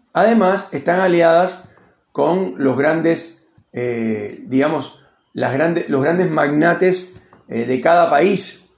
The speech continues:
Y aunque en los Estados Unidos hay un dieciséis por ciento de millonarios, de gente rica, por supuesto que es el país que más gente rica tiene per cápita, esa gente,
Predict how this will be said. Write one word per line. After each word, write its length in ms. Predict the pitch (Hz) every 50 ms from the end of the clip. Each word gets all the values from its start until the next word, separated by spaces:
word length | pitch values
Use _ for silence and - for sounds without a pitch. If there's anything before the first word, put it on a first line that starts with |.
| _ _ _ _ _ _ _ _ _
Y 100 | - 120
aunque 200 | 123 131 131 139
en 60 | 143
los 160 | 143 139 139
Estados 400 | 139 135 135 170 180 202 196 -
Unidos 640 | 190 190 196 202 196 180 165 170 175 170 - - _ _ _ _ _ -
hay 120 | - 156
un 180 | 180 175 160 151
dieciséis 400 | 147 185 202 196 185 196 196 190
por 200 | 190 180 170 156
ciento 640 | - 175 170 156 151 131 - 165 156 - - - _ _ _
de 120 | - 135 139
millonarios, 1000 | 151 185 196 180 170 170 180 170 160 143 135 135 139 147 143 - - - _ _ _ _ _ _ _
de 100 | - 113
gente 240 | 120 143 - - 175
rica, 680 | 165 156 170 165 - - 143 135 135 135 - - _ _ _ _ _ _ _ _ _ _ _ _ _ _ _ _ _ -
por 100 | - -
supuesto 280 | 113 113 135 135 160 131
que 80 | 131
es 60 | 131
el 100 | 131 127
país 220 | - 139 143 147 -
que 140 | - 135 117
más 180 | 127 135 131
gente 240 | 139 143 135 135 143
rica 300 | 139 139 143 160 165 -
tiene 540 | 156 160 165 165 160 170 190 240 262 - - - _ _ _ _ _ _ - -
per 140 | 117 113
cápita, 640 | 110 156 147 139 139 131 - 160 175 180 - - _ _ - _ _ _ _ _ _ _ _ _ _ _ _ _ _ _ _ _ _ _ _ _ _ _ _ _ _ _ _ _ _ _ _ _ _ _ _ _ _
esa 300 | - 208 220 220 247 226
gente, 640 | - 202 185 151 135 127 - - 110 - - - _